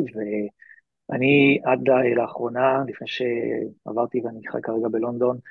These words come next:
אה, הייתי ראש לימודי הסייבר בפקולטה לניהול באוניברסיטת תל אביב. אה, אני יזם סייבר,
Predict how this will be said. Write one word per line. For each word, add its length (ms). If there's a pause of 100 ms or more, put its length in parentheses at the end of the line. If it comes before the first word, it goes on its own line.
(360)
אה, 280
הייתי 320
ראש 180
לימודי 240
הסייבר 360
בפקולטה 480
לניהול 340
באוניברסיטת 480
תל 120
אביב. 280 (600)
אה, 420
אני 160 (460)
יזם 180
סייבר, 380